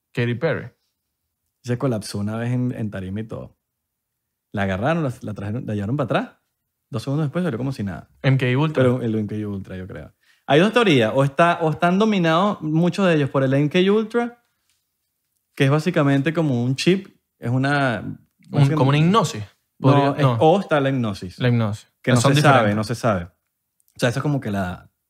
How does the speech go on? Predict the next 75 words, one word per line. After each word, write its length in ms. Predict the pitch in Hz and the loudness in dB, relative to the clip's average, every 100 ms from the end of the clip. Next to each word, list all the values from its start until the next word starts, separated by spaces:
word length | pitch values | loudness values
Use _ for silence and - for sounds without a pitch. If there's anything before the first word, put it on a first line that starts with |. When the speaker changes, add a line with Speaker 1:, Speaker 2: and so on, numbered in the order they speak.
| _ _ _ _ | _ _ _ _
Speaker 2:
como 200 | 104 98 | -10 -8
que 120 | 98 | -6
la 120 | 95 | -6
duda 360 | 98 117 120 131 | 0 2 2 0
que 100 | 139 | -2
tiene 180 | 101 110 | -6 -6
todo 140 | 123 | -4
el 60 | 123 | -2
mundo 260 | 120 113 | -2 -4
es 60 | 110 | -6
que 280 | 120 110 _ _ _ _ _ _ _ _ _ - _ | -6 -6 _ _ _ _ _ _ _ _ _ -20 _
sabemos 320 | 151 143 170 | 0 2 2
que 60 | 196 | 0
están 220 | 185 135 | -2 -2
como 180 | 147 185 | 0 0
controlados, 840 | 151 123 117 107 123 147 196 202 _ _ _ _ _ - | 0 -2 -2 0 2 2 0 -2 _ _ _ _ _ -2
pero 720 | 123 120 120 120 117 - _ - | 0 2 2 2 0 -2 _ -2
¿cómo? 340 | 139 110 95 | 0 0 -4
Es 80 | 104 | -8
la 60 | |
pregunta. 500 | 104 95 95 87 - - - | -10 -10 -10 -12 -14 -14 -2
Speaker 1:
No 100 | 139 | 2
Speaker 2:
Si 60 | 139 | 4
Speaker 1:
solo 380 | 175 175 - - | 4 4 2 -2
Speaker 2:
por, 100 | 131 | 0
si 100 | 135 | 2
por 140 | 131 | 2
hipnosis 440 | 131 170 214 262 - | 2 0 -2 -6 0
o 320 | 156 240 - _ - | 2 2 -4 _ -2
por 120 | 139 | 2
el 80 | 127 | 2
M 140 | 123 | 0
K 100 | 135 135 | 0 0
Ultra. 240 | 117 107 | 0 -2
El 60 | 110 | -2
M 80 | 113 | 0
K 100 | 151 | -2
Ultra 180 | 156 | 0
lo 80 | 170 | -2
invita-, 260 | 139 110 120 | 0 -2 -2
lo, 260 | 123 123 120 | -2 -2 -2
lo 160 | 117 | -2
in-, 160 | 113 113 | -2 -4
lo 360 | 113 110 110 110 | -4 -4 -4 -2
inventaron 420 | 113 110 113 139 | -2 -2 -2 -2
para 120 | 151 | -2
la 40 | 139 | -4
Segunda 240 | 104 110 | -6 -4
Guerra 180 | 131 147 | -4 -4
Mundial, 300 | 120 101 98 | -4 -4 -6
o 60 | 98 | -6
la 100 | 98 | -6
prim-, 240 | 98 101 | -8 -10
creo 180 | - 151 | -2 0
que 80 | 190 | 0
fue 100 | 151 | 0
la 60 | 156 | -2
Segunda 260 | 131 131 | -2 0
Guerra 140 | 139 139 | 0 0
Mundial. 240 | 107 90 | -2 -2
Speaker 1:
Segunda. 440 | 120 120 113 104 - | -2 -2 -2 -4 -2
Speaker 2:
No 100 | 123 | -2
sé 140 | 147 | -2
si 80 | 143 | -2
es 60 | 151 | -2
la 80 | 143 | -2
primera 220 | 127 202 | -2 -4
o 40 | |
la 40 | 185 | -2
segunda, 200 | 185 220 | -2 0
pero 120 | 135 | 0
creo 180 | 135 151 | 2 2
que 80 | 156 | 2
la 80 | 131 | -2
segunda, 560 | - 127 196 233 269 | -2 2 2 2 -2